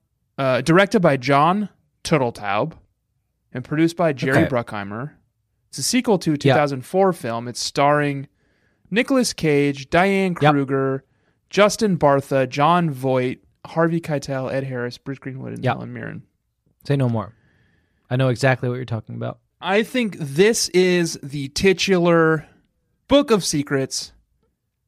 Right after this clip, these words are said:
Speaker 2: From National
Speaker 1: from
Speaker 2: Treasure two.
Speaker 1: National Treasure two, Book of Secrets.
Speaker 2: Okay.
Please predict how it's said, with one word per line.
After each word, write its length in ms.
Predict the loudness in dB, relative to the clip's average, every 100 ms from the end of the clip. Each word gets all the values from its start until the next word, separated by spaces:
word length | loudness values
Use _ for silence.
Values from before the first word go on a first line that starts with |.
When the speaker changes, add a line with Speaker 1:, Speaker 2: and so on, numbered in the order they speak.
| -14
Speaker 2:
From 240 | 0 2 4
National 300 | 2 2 2
Speaker 1:
from 180 | 2
Speaker 2:
Treasure 120 | 0 -2
two. 380 | -2 -4 -10 -8
Speaker 1:
National 460 | -2 -2 -2 -4 -4
Treasure 340 | -4 -4 -6
two, 280 | -12 -12 -12
Book 200 | -12 -14
of 80 | -14
Secrets. 460 | -16 -14 -16 -8
Speaker 2:
Okay. 220 | -8 -8